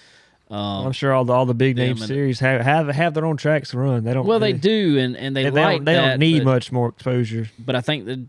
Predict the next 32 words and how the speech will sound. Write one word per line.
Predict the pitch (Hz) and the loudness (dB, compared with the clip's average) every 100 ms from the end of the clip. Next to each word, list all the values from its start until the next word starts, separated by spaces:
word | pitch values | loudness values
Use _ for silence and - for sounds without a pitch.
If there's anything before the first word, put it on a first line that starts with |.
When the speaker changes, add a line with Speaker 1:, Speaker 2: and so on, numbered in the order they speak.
| _ - | _ -10
Speaker 1:
I, | 127 - | -8 -6
well, | 170 175 | -4 0
I | 175 | 0
think | 180 135 | -2 -6
the | 120 | -4
drivers | 131 143 131 120 | -2 0 -2 -6
were | |
just, | 113 117 - - _ _ _ | -8 -8 -10 -18 _ _ _
Speaker 2:
The | - | -10
Speaker 1:
it | |
Speaker 2:
same. | 113 131 | -4 0
Speaker 1:
was | 277 - | 0 0
cool | 196 247 226 | 2 2 2
to | |
have | 139 175 196 | 2 0 -2
it | |
there. | 147 147 | -2 -2
It | 151 | -2
was | 147 | -2
just, | 135 127 - - - - _ | -6 -8 -12 -20 -20 -20 _
it's | - 160 | -8 -6
not | 131 | -2
worth | 127 151 - | 0 0 -4
it. | - | -8
Speaker 2:
Yeah, | 135 127 104 - | -2 -2 -2 -4
Speaker 1:
It | |
Speaker 2:
for | 123 | -2
Speaker 1:
would, | 147 | -2
Speaker 2:
sure. | 117 | -2
Speaker 1:
it | 120 | 0
wasn't | 139 117 123 | 0 -2 -2
worth, | 127 139 120 - - | 0 2 0 -6 -20